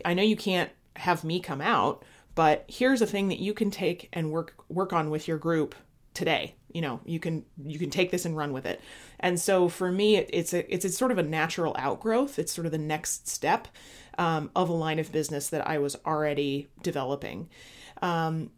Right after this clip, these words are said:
the other part of this with respect to expertise, I, I think, um,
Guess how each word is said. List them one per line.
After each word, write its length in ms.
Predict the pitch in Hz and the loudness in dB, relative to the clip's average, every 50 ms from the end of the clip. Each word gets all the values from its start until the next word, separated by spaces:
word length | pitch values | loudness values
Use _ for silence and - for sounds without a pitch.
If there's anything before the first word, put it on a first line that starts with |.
| _ - | _ -2
the 140 | 214 226 - | 0 2 4
other 240 | - 254 269 262 254 | 4 6 6 6 4
part 280 | - - 208 196 190 | 6 6 4 6 6
of 140 | 180 175 170 | 4 4 4
this 360 | 175 170 165 165 - - - - | 4 4 4 4 0 -6 -10 -8
with 240 | - 175 180 170 165 | -4 -4 -2 -2 -2
respect 360 | 165 160 - 165 156 - - | -8 -6 -4 -4 -4 -4 -6
to 140 | - - - | -10 -6 -6
expertise, 760 | 165 - - - 165 165 - - 285 277 254 240 226 - - - | -8 -8 -8 -10 -8 -8 -2 2 2 4 4 4 2 0 -4 -2
I, 220 | - 170 165 - - | 0 0 0 0 0
I 60 | 190 165 | -4 -6
think, 580 | - - 196 185 175 170 - - - - - - | -4 -2 -2 -2 -2 -2 -6 -10 -16 -16 -12 -6
um, 440 | 180 170 165 160 160 160 151 151 156 | -4 -2 0 0 0 -2 -4 -6 -8